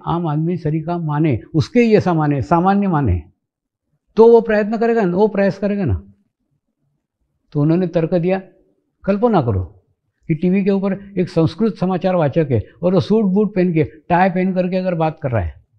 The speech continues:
तो टाई पहन के बात कर रहा है, तो वो योग्य है क्या?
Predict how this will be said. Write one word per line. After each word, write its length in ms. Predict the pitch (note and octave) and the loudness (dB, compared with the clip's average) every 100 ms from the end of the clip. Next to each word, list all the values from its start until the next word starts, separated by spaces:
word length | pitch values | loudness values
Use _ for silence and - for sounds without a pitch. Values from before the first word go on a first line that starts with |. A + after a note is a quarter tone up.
| _ _ _ _ _ _ _ _ _ _ _ | _ _ _ _ _ _ _ _ _ _ _
तो 360 | E3 F3+ - _ _ _ _ _ _ _ _ _ _ _ | -2 -2 -6 _ _ _ _ _ _ _ _ _ _ _
टाई 160 | D3 E3 | -2 0
पहन 160 | F3 F3+ | 2 2
के 80 | |
बात 200 | F#3 E3 | 2 0
कर 100 | E3 | 0
रहा 80 | F3+ | -4
है, 60 | F#3 | -2
तो 60 | |
वो 80 | F#3 | -4
योग्य 360 | F3 E3+ F3+ A3 | 0 0 -2 -4
है 80 | G#3 | -2
क्या? 200 | A#2+ | -4